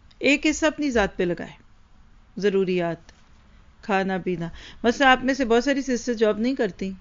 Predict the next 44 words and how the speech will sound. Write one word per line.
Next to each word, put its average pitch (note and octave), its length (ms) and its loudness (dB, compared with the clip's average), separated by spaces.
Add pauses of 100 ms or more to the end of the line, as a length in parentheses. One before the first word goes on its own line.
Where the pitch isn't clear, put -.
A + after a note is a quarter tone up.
(240)
घर F#3+ 140 -2
में G3+ 140 -2
खाना G3 360 0
पीना G3 380 -2
खर्च F#3+ 340 -4
मर्द F3+ 240 -4
ही A3 60 -2
करते F3+ 340 -4
हैं। F3 140 -6 (580)
आप B3 260 4
भी C#4+ 100 4
अपना A#3 240 0
goal F#3 220 0
बनाएं। E3 340 -6 (460)
कुछ B3 160 -2
घरों B3 280 2
में C4 220 0 (760)
पैसे A3+ 300 2
पूरे A#3 280 2
के A#3+ 120 0
पूरे A3+ 240 2
दे G3+ 180 4
दिए A#3 220 -2
जाते A#3 360 -2
हैं, A3 300 -10
बाद A3 300 2
में G#3+ 80 -4
उसको G#3 260 -4
लेना F#3+ 280 -2
होता F#3 240 -4
है। A#3 100 -8 (720)
मर्द A3+ 260 4
कहते A#3 240 2
हैं, A3+ 80 2
"अब - 40 -12
तुम A3+ 180 4
जानो, G#3 260 2
तुम्हारा F#3+ 380 -2
काम E3+ 280 -8 (460)
है A3 120 2
ना।" D4+ 80 2
ऐसे B3 240 -2
कुछ G#3 180 -4
घर, F#3 240 -4